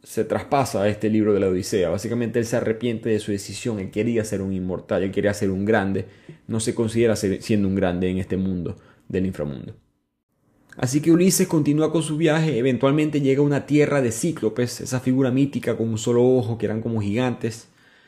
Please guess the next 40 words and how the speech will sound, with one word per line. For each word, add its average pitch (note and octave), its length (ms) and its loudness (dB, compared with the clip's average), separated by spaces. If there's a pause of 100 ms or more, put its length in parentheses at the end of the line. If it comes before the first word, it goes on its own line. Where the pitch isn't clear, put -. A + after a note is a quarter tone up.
(200)
Un A2+ 120 -2
cíclope, B2+ 420 0
por A2 160 -2
cierto, A#2+ 240 0
entrena A#2 340 2
a A2 40 -2
Aquiles A2 640 -2
en G2+ 100 -8
su F#2+ 140 -8
juventud. G2+ 460 -2 (800)
Este C3 220 0
cíclope, C3 680 2
digamos A#2 280 0
que C3 100 0
malvado, C3 440 4
apenas B2+ 320 2
llegan B2+ 240 4
los B2 140 0
hombres B2 220 2
de A#2+ 60 2
Ulises, B2+ 360 0
empieza A2+ 300 -2
a A2 60 -2
comerse A#2 420 0
a A2+ 40 4
varios A2+ 240 2
de A2 80 2
los G2+ 180 -2
hombres C3+ 260 0
como G#2+ 180 -4
si G2 80 -6
fueran B2 380 -2
chucherías, G#2 540 -2
de F2+ 180 -2
la, D2+ 80 -4
de F#2 100 -4
la F#2 60 -2
manera A2 240 -2
más A2+ 140 -2
fácil. F#2+ 360 -6